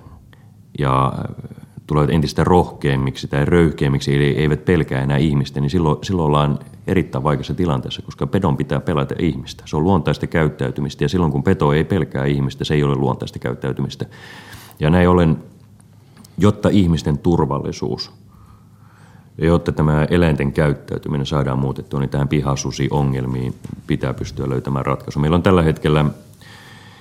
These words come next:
ö, vuositasolla noin kymmenen suden, ö, ö, kaatolupa. Siihen on nyt haetaan viiden sudan,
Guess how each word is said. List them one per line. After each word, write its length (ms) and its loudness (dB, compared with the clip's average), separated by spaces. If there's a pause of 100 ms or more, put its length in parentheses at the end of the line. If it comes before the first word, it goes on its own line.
(760)
ö, 360 4 (220)
vuositasolla 500 2
noin 180 4
kymmenen 560 2 (340)
suden, 560 2 (200)
ö, 360 -2 (1600)
ö, 280 0 (100)
kaatolupa. 1300 2
Siihen 220 2
on 80 4
nyt 120 0 (160)
haetaan 600 0
viiden 280 2
sudan, 420 0